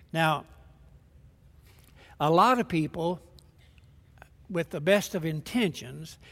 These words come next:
think that the book of Philemon was written for the singular purpose of addressing the slavery problem.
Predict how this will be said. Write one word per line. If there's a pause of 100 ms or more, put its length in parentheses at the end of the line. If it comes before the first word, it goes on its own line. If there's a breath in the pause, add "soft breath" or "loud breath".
(160 loud breath)
think
that
the
book
of
Philemon
was
written
for
the
singular
purpose
of
addressing
the
slavery
problem.